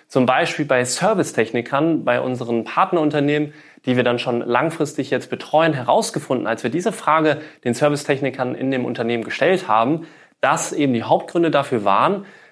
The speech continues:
dass sie abends immer wieder gerne zu Hause bei der Familie verbringen wollten und nicht mehr so viel unterwegs reisen wollten, quasi fünf Tage die Woche bundesweit immer auf Tour sein, sondern die wollten eben, ja,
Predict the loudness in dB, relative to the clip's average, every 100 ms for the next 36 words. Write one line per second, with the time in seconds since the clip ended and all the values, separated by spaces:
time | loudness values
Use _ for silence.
0 | -4 -2 0 2 4 4 2 0 0 2
1 | 2 2 2 2 0 2 0 0 0 2
2 | 2 2 0 -2 -2 2 4 4 2 -4
3 | -4 -4 -4 0 2 2 0 0 0 0
4 | 2 0 0 -6 -2 4 4 4 -2 -18
5 | _ _ _ 2 2 4 4 4 4 2
6 | -4 0 2 4 4 2 2 0 -2 -2
7 | -2 0 0 2 -2 -4 -12 -20 -20 -20
8 | _ 2 2 2 0 2 2 4 4 4
9 | 4 4 2 4 4 6 4 2 2 4
10 | 2 -2 -16 _ -2 4 6 6 4 2
11 | -4 -4 -4 2 4 6 4 4 0 0
12 | 0 2 2 0 2 2 0 -2 -2 -2
13 | -4 -2 0 0